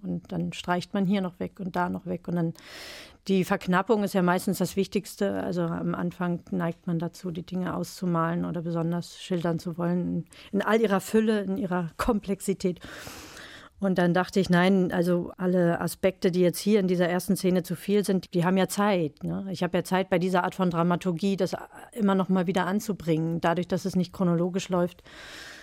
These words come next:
kann ich immer wieder vor- und zurückgehen. Und das war, ist eigentlich ganz wunderbar, ist eine, eine erholsame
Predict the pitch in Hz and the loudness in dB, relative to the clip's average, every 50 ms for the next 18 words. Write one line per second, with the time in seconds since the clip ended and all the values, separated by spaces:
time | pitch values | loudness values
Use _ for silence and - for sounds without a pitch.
0 | - - - - - 180 175 170 180 190 202 202 185 185 175 180 170 - - - | -20 -20 -10 -4 0 0 2 2 2 2 2 2 2 2 0 0 -2 -2 -4 -2
1 | 196 196 190 185 185 170 - - 180 185 196 190 - - 170 165 160 170 170 175 | -2 0 0 0 -2 -6 -6 -6 -6 -6 -6 -6 -4 -4 -4 -2 -2 -4 -4 -4
2 | 170 - 180 165 - - 185 170 165 170 170 175 - 175 - - 185 175 175 - | -4 -4 -6 -8 -6 -6 -4 -4 -2 -2 -4 -4 -6 -6 -6 -4 -4 -4 -4 -4
3 | 165 - - 185 180 - 180 185 190 190 190 185 170 180 185 202 180 160 180 170 | -4 -2 -2 -2 -2 0 0 2 4 4 2 2 4 4 4 2 2 0 -2 -2
4 | 170 175 175 170 175 175 175 175 170 170 165 170 165 170 175 160 180 196 226 226 | 0 0 0 0 0 0 2 2 2 0 0 0 0 0 2 4 6 6 6 6
5 | 196 196 175 170 175 170 165 165 160 160 160 156 | 4 4 2 4 4 4 4 2 2 0 0 -2